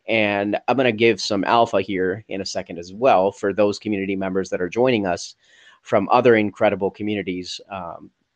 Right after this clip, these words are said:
I wanna make sure that they know that there is going to be soon an opportunity. Um, and we're gonna talk about this later in a second, but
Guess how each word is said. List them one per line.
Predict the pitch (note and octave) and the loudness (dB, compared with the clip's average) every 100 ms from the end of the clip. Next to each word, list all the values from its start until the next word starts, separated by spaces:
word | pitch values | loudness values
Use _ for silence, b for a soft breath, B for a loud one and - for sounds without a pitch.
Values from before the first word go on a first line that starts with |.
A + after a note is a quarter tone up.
| _ _ - _ _ _ _ _ - | _ _ -20 _ _ _ _ _ 0
I | G#2+ G#2 | 2 4
wanna | A2+ B2+ | 4 4
make | A2+ A2 | 2 0
sure | - G#2 | -2 0
that | G2 F#2 F2+ - _ - | 0 0 -2 -8 _ -18
they | F#2+ G#2 G#2 | -4 -2 -2
know | G2+ A#2+ A2+ F#2 | 0 2 2 0
that | F#2+ F2+ - A#2 | 0 0 -2 -10
there | G2 G#2+ G2+ - | -2 0 0 4
is | C3 A#2 G#2+ | 4 4 0
going | G#2+ G#2 G2 | -2 -2 -4
to | G#2 | -8
be | F#2 F#2 | -8 -4
soon | - B2 A2 G2+ | -2 0 0 -2
an | F#2+ | -4
opportunity. | F#2 G2+ - B2 G#2 E2+ - G#2 B B B B B | -6 -6 -6 -6 -4 -6 -8 -12 B B B B B
Um, | D#2 D2+ - F2+ - | -10 -8 -8 -12 -4
and | G#2+ G2+ | -2 0
we're | A2 | 2
gonna | A#2 G#2 | 2 2
talk | G2 F2+ E2 | 0 -2 -2
about | E2+ F2 | -6 -4
this | F2+ E2 - - | -6 -6 -10 -8
later | G2 G2 F#2+ F2 | -2 0 0 -2
in | |
a | F2 | -4
second, | - C3 - F#2 F2+ - | 0 2 2 -4 -6 -4
but | G2 F#2 | -2 -2